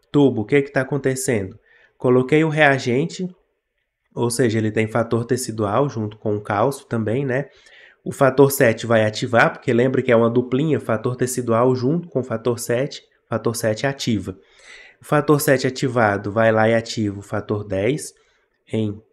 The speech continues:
fatu-, um fator dez ativado, junto com o fator cinco ativado, né? Esse complexo aqui dessas duas proteínas, né? Duas enzimas, fator dez e cinco, os dois ativados,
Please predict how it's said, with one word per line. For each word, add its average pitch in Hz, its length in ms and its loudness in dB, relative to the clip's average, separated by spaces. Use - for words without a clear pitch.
fatu-, - 340 -14
um 110 140 -4
fator 104 320 -6
dez 98 220 -2
ativado, 101 640 -4
junto 185 320 2
com 151 160 0
o 139 40 0
fator 135 340 2
cinco 135 340 -4
ativado, 117 640 -2
né? 113 300 -2
Esse - 360 -8
complexo 143 720 2
aqui 113 180 -6
dessas 110 360 -2
duas 151 480 -2
proteínas, 120 680 -2
né? 104 160 -6
Duas 123 240 0
enzimas, 120 560 -2
fator 110 440 -6
dez 131 500 0
e 127 80 -8
cinco, 107 460 -6
os 101 80 -8
dois 123 220 2
ativados, 120 720 -6